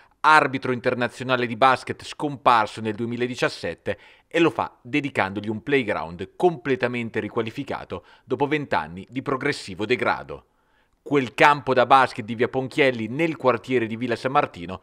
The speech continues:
dove Gianluca è cresciuto. Luogo giusto con momento giustissimo per la dedica, con le Final Eight di Coppa Italia di basket in pieno svolgimento alla Vitri Frigo Arena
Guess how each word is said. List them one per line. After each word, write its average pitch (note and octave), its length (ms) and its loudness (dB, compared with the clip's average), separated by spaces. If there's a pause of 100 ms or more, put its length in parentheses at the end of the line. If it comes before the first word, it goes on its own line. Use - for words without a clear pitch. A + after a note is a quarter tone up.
(140)
dove D3+ 220 -2
Gianluca C3 400 -2
è G2+ 40 -6
cresciuto. D2 640 -8 (1000)
Luogo F3 360 12
giusto A#2 480 -6
con C#3+ 180 -2
momento A#2+ 480 -4
giustissimo G#2 760 -8
per A#2+ 180 0
la A#2+ 120 2
dedica, D#2 520 -8 (320)
con B2 160 -2
le A#2 80 -2
Final A#2 300 0
Eight B2+ 140 0
di A#2 120 -10
Coppa - 300 -2
Italia A#2 240 0
di A2 100 -6
basket C3 420 2
in G#2 220 -8
pieno C#3 320 -2
svolgimento G#2+ 680 -6
alla G2+ 120 0
Vitri G#2 280 -8
Frigo A2+ 280 -4
Arena G2 320 0